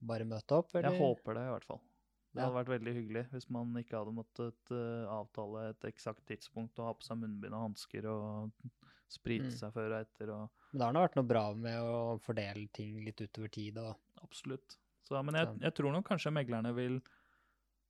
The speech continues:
Speaker 2: jeg håper i hvert fall da, at de vil, eh, tillate seg å booke folk inn på faste tidspunkter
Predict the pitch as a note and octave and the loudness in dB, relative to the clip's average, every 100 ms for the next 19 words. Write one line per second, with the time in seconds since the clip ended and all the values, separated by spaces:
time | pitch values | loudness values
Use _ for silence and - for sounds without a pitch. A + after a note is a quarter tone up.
0 | - C#3 E3 A#2+ G#2 G2 - D#3+ F3+ C3+ | 0 6 6 6 2 -2 2 2 2 0
1 | - C#3 C#3 B2+ B2+ B2 B2 B2 B2 - | -4 -2 0 2 2 0 2 2 0 -2
2 | A#2 - - - - A2+ A2+ B2 A#2+ A#2+ | -4 -4 -4 -4 -2 0 0 -2 0 2
3 | A#2+ A2+ - A#2 B2+ _ B2 A#2 A2+ - | 2 -2 -6 -6 -6 _ -8 -4 -4 -4
4 | A#2 G#2+ - A#2+ A#2 - A#2 A#2 - - | -2 -2 -4 -4 -4 -4 -4 -4 -8 -10
5 | A#2+ - B2 | -10 -2 -4